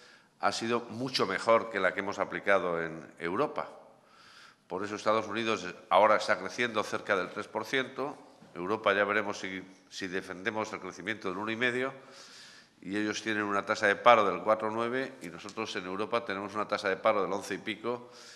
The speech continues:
y en algunos países un poco, un poco más. El peor enemigo de una distribución más sensata de la renta y de la riqueza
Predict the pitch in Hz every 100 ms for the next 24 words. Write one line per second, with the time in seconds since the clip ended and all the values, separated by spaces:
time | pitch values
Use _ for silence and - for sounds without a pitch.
0 | - - - - _ _ 95 85 85 98
1 | 104 - 98 120 110 87 90 85 85 80
2 | 73 - - - - 92 85 92 85 90
3 | 78 - - 65 82 78 - _ 87 101
4 | 123 117 95 90 92 98 117 98 90 95
5 | 101 98 101 95 92 120 110 98 - -
6 | - - _ - 95 110 110 101 - 117
7 | - 87 85 82 87 117 107 98 92 98
8 | 101 117 113 120 120